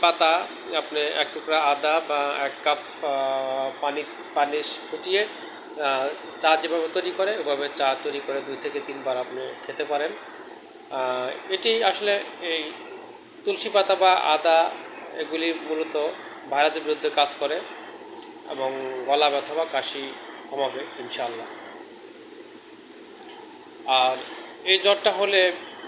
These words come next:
বেশিরভাগ, আহ, আপনারা বেশি রোদ্রে যাবেন না বা বেশি গরম লাগানোর চেষ্টা করবেন না বা বেশি বিশ্রামের দরকার হয়, বেশিরভাগ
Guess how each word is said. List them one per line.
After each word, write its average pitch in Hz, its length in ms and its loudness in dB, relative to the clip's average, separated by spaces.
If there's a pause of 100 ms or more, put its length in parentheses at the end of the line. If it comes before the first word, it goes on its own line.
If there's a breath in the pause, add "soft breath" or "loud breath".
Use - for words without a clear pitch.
বেশিরভাগ, 170 520 4
আহ, 135 680 0
আপনারা 156 280 2
বেশি 151 440 -2
রোদ্রে 151 360 2
যাবেন 143 260 2
না 160 260 -6
বা 131 240 2 (180)
বেশি 139 300 -2
গরম 143 220 2
লাগানোর 139 360 -2
চেষ্টা 147 300 -4
করবেন 147 280 -8
না 160 160 -8
বা 147 120 -2
বেশি 135 320 -8 (460 loud breath)
বিশ্রামের 160 440 -2
দরকার 135 380 2
হয়, 160 120 -4 (440)
বেশিরভাগ 143 460 0